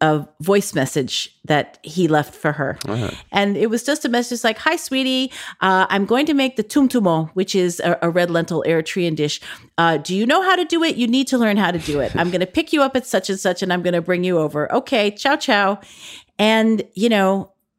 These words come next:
Speaker 1: she listened to it five hundred times. I listened to it five hundred times. It's a scrap that I think sometimes can feel more important than the memories we actually have within us.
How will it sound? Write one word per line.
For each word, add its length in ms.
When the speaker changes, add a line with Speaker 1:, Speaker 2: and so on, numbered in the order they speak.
Speaker 1:
she 280
listened 280
to 100
it 100
five 240
hundred 280
times. 440
I 140
listened 280
to 120
it 80
five 240
hundred 300
times. 560
It's 200
a 60
scrap 840
that 420
I 80
think 280
sometimes 540
can 180
feel 220
more 220
important 420
than 140
the 80
memories 420
we 140
actually 400
have 340
within 280
us. 320